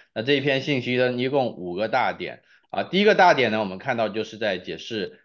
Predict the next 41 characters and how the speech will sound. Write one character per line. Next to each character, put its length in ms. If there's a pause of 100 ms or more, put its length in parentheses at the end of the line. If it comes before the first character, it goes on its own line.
啊， 180
第 300
一 260
标 240
题 180
的 160
前 360
半 220
部 140
分， 320
讲 220
到 140
这 120
个 140
合 240
并 280
究 220
竟 300
是 180
什 240
么 220 (380)
啊。 200 (180)
那 120
第 160
二 180
个 80
大 220
点 240
呢， 220 (180)
我 100
们 100
就 120
看 240
到 180
它 160
是 160
解 220
释 240
这 100
个， 300
呃， 380